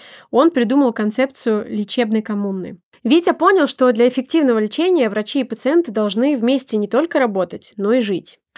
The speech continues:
В семьдесят четвертом году, Вите уже сорок один год, появилась первая коммуна.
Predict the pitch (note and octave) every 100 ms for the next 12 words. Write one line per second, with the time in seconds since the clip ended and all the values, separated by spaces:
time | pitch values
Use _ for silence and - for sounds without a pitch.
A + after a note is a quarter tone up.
0 | - - - - F4 F4 D4 A#3 B3+ D#4
1 | D4 B3 A3 F#3+ G3 C4+ - G#3+ D4 C#4
2 | A3+ B3+ C4 C4 B3+ G#3 A#3+ G3+ D#4 -
3 | A3+ G#3 E4+ D4 - A#3+ B3+ A#3 A3 G#3+
4 | G3+ F3